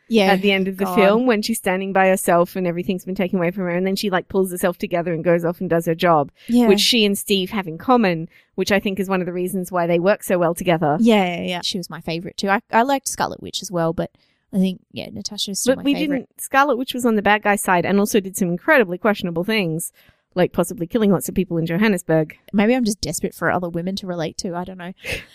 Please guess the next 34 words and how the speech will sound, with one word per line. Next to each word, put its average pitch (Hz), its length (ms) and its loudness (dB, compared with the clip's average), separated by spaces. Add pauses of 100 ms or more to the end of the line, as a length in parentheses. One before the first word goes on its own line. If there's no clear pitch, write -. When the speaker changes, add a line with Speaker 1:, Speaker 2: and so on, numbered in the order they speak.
(120)
Speaker 1:
Um, 226 220 4
but 330 120 4
Speaker 2:
No, 370 60 2
Speaker 1:
I 320 40 2
Speaker 2:
but 294 100 -2
the 302 80 -2
thing 349 160 -2
is, 330 80 0
she 285 140 0
was 269 260 4
quite 220 220 2
interesting. 208 380 -4
Although, 240 240 6
Speaker 1:
Yeah, 349 120 6
Speaker 2:
I 320 40 6
mean, 254 80 4
Speaker 1:
that's, 277 260 2
I 339 100 6
wasn't, 381 300 0
I 254 100 4
didn't, 254 40 2
Speaker 2:
also 269 280 2
Speaker 1:
I'm 294 120 4
not 392 100 4
Speaker 2:
that - 60 4
Speaker 1:
like, 277 220 2
I 220 100 2
love 254 260 4
her. 180 240 0
I 196 120 2
was 208 160 -6
just, - 260 -6
I, 202 160 -4 (760)
I, 220 120 4